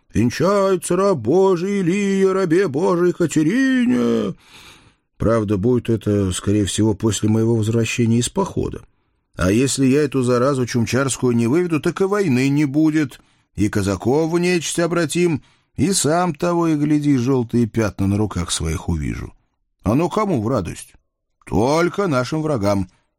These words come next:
коих, кстати, немало. А если к этому вспомнить про таинственную штучку-флешку и заговор бабы Фроси,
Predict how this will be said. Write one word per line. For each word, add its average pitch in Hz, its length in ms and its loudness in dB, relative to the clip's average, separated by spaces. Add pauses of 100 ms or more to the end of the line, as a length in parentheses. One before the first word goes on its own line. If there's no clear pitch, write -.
(140)
коих, 139 380 -2
кстати, - 640 -4
немало. 82 840 -2 (1300)
А 95 120 2
если 151 220 0
к - 80 -4
этому 156 280 0
вспомнить 147 540 -2
про 104 120 -4
таинственную 123 580 0
штучку-флешку 135 1300 -2
и - 100 -4
заговор 117 380 0
бабы 120 300 0
Фроси, 147 760 -2